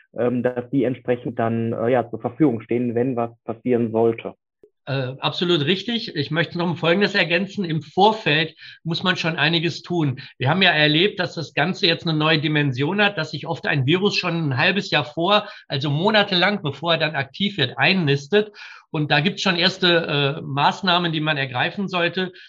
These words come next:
Speaker 2: Zum einen, es hört sich jetzt sehr, sehr altmodisch an, aber das, äh, mag mir verziehen, weil ich bin über sechzig, da kann man so Vorschläge machen, warum nicht noch zweimal im Jahr mal alle Rechnungen und alle Mitarbeiterabrechnungen mal ausdrucken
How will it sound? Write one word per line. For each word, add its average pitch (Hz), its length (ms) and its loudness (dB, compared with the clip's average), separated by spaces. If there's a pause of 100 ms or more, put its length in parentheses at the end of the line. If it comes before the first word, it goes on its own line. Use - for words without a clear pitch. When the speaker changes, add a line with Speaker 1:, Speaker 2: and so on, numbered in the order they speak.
(120)
Speaker 2:
Zum 165 180 -2
einen, 202 400 4
es - 140 0
hört 165 160 0
sich 156 120 -4
jetzt 135 220 -4
sehr, 185 200 4
sehr 180 180 4
altmodisch 147 640 0
an, 175 180 -2
aber 143 180 -2
das, 131 260 -6
äh, 139 120 -4
mag 139 240 -2
mir 165 80 0
verziehen, 147 440 -2
weil 165 180 0
ich 147 100 -6
bin 143 120 -4
über 139 180 2
sechzig, 156 440 -2 (200)
da 131 80 0
kann 139 160 -2
man 160 120 2
so 143 120 0
Vorschläge 160 500 0
machen, 147 300 0 (280)
warum 147 280 2
nicht 190 120 2
noch 156 140 2
zweimal 165 480 2
im 156 100 0
Jahr 147 200 4
mal 156 140 0
alle 143 220 0
Rechnungen 185 460 -4
und 151 160 -4
alle 151 220 0
Mitarbeiterabrechnungen 143 1120 0
mal 131 160 2
ausdrucken 185 720 -2